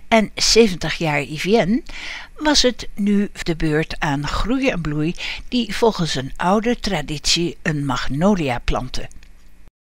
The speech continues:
Maar voor het zover was, kregen de aanwezigen de gelegenheid om een luchtje te scheppen en werden ze rondgeleid om het doelpark met al zijn facetten te bekijken.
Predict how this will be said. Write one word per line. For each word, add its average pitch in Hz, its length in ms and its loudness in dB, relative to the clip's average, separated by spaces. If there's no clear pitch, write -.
Maar 139 260 -2
voor 202 300 0
het - 140 -4
zover 240 420 2
was, 196 400 2
kregen 160 400 0
de 151 120 -2
aanwezigen 147 840 -2
de 131 100 -6
gelegenheid 139 840 -2
om 160 140 -4
een 180 160 -2
luchtje 226 360 -2
te 147 140 -6
scheppen 156 380 -2
en 311 160 2
werden 202 220 4
ze 160 120 0
rondgeleid 156 800 -2
om 214 280 0
het 196 220 -2
doelpark 226 580 -2
met 131 340 -4
al 165 200 0
zijn 185 220 -2
facetten 180 540 -2
te 165 80 -10
bekijken. 101 540 -4